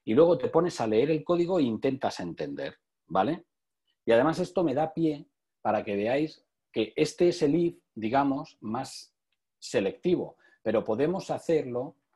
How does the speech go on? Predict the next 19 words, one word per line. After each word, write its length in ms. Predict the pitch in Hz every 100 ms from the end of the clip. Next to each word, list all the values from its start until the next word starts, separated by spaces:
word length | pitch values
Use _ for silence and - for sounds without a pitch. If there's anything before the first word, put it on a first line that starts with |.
| _ -
de 160 | 92
manera 560 | 90 98 156 147 147 196 _ _ _ _ _ _ _
que 280 | 113 101 101 - _ _ _ _ _ _ _ _
sea 320 | - 139 147
menos 560 | 131 123 101 82 _ _ _ _ _ _
selectivo, 580 | - 101 92 165 135 104
es 60 |
decir, 300 | 110 - 113
que 100 | -
si 120 | -
le 120 | 98 95
pongo 280 | 135 147
una 240 | 147 147 -
T 120 | 147
mayúscula 500 | 139 139 139 - 110
me 100 | 92
pinte 320 | 127 131 107
un 160 | 101 120
cuadrado, 560 | 139 151 160 151 180